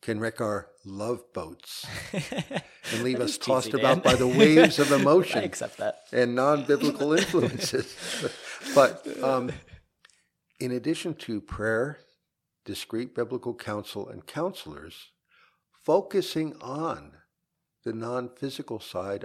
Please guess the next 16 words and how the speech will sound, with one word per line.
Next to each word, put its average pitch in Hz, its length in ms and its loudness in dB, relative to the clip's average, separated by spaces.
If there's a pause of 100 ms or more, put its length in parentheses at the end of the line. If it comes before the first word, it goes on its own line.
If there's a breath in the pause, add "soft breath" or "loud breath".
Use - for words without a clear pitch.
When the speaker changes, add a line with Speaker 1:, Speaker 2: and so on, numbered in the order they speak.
(100)
Speaker 1:
of 113 140 -10
the 120 100 -6
relationship. 110 1080 -8 (800)
Because 131 280 -12
a 117 40 -4
lot 143 280 -2
of 254 100 -6
times 117 520 -8
it 120 140 -4
ain't 170 200 -2
about 156 300 -2
the 165 60 -8
plumbing, 175 440 -4
boys 107 260 0
and 110 100 -8
girls. 147 440 -6